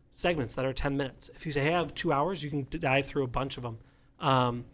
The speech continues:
but you can really, br-, we really broke it down. We really planned each segment and said, "Okay, let's make sure we talk about this." We did this on the online,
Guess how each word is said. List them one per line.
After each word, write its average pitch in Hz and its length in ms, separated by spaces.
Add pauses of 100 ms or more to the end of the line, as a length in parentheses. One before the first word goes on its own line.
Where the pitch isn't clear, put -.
(300)
but 156 120
you 151 80
can 151 160
really, 160 320
br-, 143 180
we 156 180
really 170 520
broke 147 280
it 135 40
down. 127 300 (280)
We 147 120
really 160 240
planned 139 400
each 135 280
segment 123 380 (280)
and 143 100
said, 147 120
"Okay, 165 300 (440)
let's 165 240
make 175 120
sure 175 120
we 160 40
talk 147 160
about 143 160
this." 160 220
We 151 60
did 156 140
this 151 160
on 139 80
the 139 60
online, 160 480